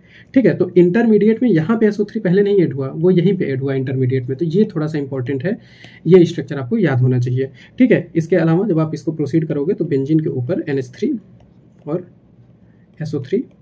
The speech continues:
माइनस ये इसमें interconvertible होगा, ठीक। क्या ये आयन के, आयन के form में है तो ये मान लो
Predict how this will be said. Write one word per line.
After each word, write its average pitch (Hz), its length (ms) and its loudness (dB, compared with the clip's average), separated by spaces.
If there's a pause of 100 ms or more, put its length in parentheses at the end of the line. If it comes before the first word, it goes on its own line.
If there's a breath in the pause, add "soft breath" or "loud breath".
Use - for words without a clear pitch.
(260)
माइनस 147 460 -4 (1300)
ये 160 100 2
इसमें 175 280 0
interconvertible 131 800 -2
होगा, 123 240 -2 (640 loud breath)
ठीक। 277 200 2 (640)
क्या 190 240 2
ये 170 180 2
आयन 180 180 4
के, 214 120 -2 (140)
आयन 180 200 4
के 214 100 -2
form 170 180 2
में 156 120 2
है 196 100 -2
तो 180 120 -4
ये 165 260 0 (140)
मान 151 160 -2
लो 185 180 -2